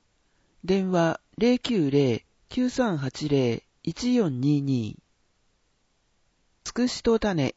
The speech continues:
二千二十三年度入会説明会。説明会後に個別相談もあります。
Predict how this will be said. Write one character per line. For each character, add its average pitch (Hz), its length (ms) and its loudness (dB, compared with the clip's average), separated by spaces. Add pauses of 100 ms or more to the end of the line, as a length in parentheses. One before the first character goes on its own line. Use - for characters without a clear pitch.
(160)
二 175 140 -2
千 262 260 0
二 202 140 -2
十 147 220 0
三 160 280 -4
年 143 260 -2
度 120 220 -2 (100)
入 196 220 0
会 220 240 -2
説 185 280 -4
明 151 260 0
会。 113 320 -8 (1120)
説 254 320 -4
明 254 220 0
会 226 220 -2
後 202 140 0
に 196 160 -2
個 165 140 -4
別 220 220 2
相 254 240 0
談 170 200 0
も 131 160 -2
あ 127 60 -4
り 120 140 -6
ま 117 160 -4
す。 - 160 -18